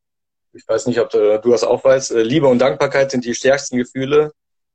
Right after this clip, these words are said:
die es überhaupt gibt. Und, äh, wenn man denen halt auch viel, äh, Raum gibt,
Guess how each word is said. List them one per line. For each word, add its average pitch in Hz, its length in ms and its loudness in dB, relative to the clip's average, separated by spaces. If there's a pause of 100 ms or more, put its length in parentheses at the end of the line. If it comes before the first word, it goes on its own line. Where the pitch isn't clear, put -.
(220)
die 123 40 -4
es 113 120 -4
überhaupt 113 360 2
gibt. - 480 -6 (220)
Und, 110 340 -6
äh, 107 220 2
wenn 113 120 2
man 107 120 2
denen 120 200 2
halt - 300 -2
auch 104 220 0 (120)
viel, 113 220 -4 (120)
äh, 101 240 2 (120)
Raum 123 280 -2
gibt, 139 380 -6